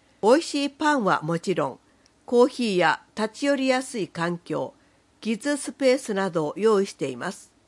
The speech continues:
地元の食材を使ったパン作りにも挑戦したいと考えていますのでご期待ください。本格的なスペイン石窯で焼き上げられたパンは、遠赤外線効果による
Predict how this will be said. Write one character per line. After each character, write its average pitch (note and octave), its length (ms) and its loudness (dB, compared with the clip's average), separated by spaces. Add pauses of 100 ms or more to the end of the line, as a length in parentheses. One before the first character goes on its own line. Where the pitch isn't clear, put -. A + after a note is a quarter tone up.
(540)
地 A3 120 0
元 C4+ 280 2
の C4 80 2
食 B3 320 -4
材 B3 240 4
を A#3+ 80 2
使 A3+ 240 -6
っ A3 80 -4
た G#3+ 140 -4
パ A3+ 180 -2
ン A#3+ 100 -4
作 B3 220 -4
り F#3 120 -2
に D#3 100 -4
も D3 280 -6
挑 B3 200 0
戦 C4+ 260 0
し - 60 -12
た B3 140 -2
い B3+ 80 -2
と F3+ 120 -4
考 G3+ 320 -4
え G#3 80 0
て E3+ 140 -4
い D#3 80 -4
ま F3 120 -4
す - 140 -10
の D3+ 140 -6
で C#3 200 -12
ご D3+ 140 -8
期 - 140 -20
待 E3+ 160 -2
く E3 100 -12
だ D#3 120 -6
さ D#3+ 180 -8
い。 C3 100 -14 (1040)
本 C4+ 200 2
格 D4 260 -2
的 C4 260 -4
な G#3 240 -2
ス - 160 -14
ペ C#4 200 -2
イ C#4 40 0
ン C4 100 0
石 B3+ 240 -4
窯 D#3+ 260 -2
で D3 200 -6
焼 F3+ 200 -2
き B3 80 0
上 A#3 100 2
げ G#3+ 100 0
ら G#3+ 120 2
れ F#3+ 120 -4
た D3+ 180 -8
パ E3+ 200 -2
ン D3+ 100 -6
は、 D3 220 -6 (580)
遠 A#3 220 4
赤 G#3 360 -6
外 B3+ 220 2
線 B3 240 0
効 A3 280 2
果 G#3 180 -4
に D#3 80 -4
よ C#3+ 100 -6
る D3 140 -8